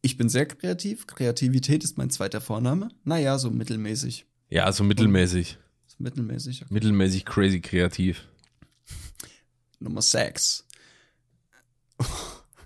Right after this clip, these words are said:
Speaker 1: Greifst du manchmal zur Gewalt rüber?
Speaker 2: <laughs> Zur Gewalt rübergreifen?
Speaker 1: Ja. <laughs> Ja, und ich bereue es nicht. Hör mal. Nein, ich schicke eher meine Einhörner auf sie los.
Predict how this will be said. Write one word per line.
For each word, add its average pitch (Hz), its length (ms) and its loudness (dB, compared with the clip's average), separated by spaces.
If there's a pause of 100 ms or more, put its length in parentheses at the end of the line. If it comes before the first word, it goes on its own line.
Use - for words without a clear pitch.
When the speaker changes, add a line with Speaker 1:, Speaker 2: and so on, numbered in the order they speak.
(220)
Speaker 1:
Greifst - 400 2
du 165 60 6
manchmal 160 420 4
zur 175 200 6
Gewalt 160 420 4
rüber? 120 420 4 (400)
Speaker 2:
<laughs> - 460 4
Zur 214 160 4
Gewalt 180 420 4
rübergreifen? 185 760 4
Speaker 1:
Ja. 208 180 2 (320)
<laughs> 214 160 2 (1600)
Ja, 127 220 6
und 156 180 8
ich 127 140 4
bereue 139 380 4
es 127 180 2
nicht. 117 320 4
Hör 120 80 -2
mal. 117 320 2 (880)
Nein, 165 360 4 (180)
ich - 140 0
schicke 151 180 0
eher 139 220 2
meine 123 300 0
Einhörner 123 360 6
auf 110 180 0
sie 110 120 -2
los. 110 460 -2